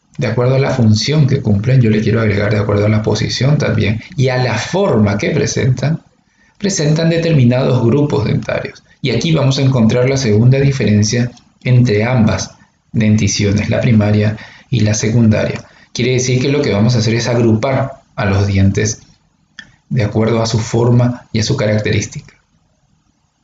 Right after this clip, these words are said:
Empezamos siempre con la dentición primaria,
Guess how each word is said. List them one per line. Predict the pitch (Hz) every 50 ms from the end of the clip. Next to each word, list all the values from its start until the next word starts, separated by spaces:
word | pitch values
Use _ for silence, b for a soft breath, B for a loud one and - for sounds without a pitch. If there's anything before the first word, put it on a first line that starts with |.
| _ _ _ _ _ _ _ - -
Empezamos | 127 117 110 104 - - 120 117 127 127 -
siempre | - 120 120 123 127 160 165 160 B B B B B B B
con | - 156 156 156
la | 156 151
dentición | 151 147 147 147 135 123 - 131 127 127
primaria, | 120 - 120 107 107 98 98 - - - 107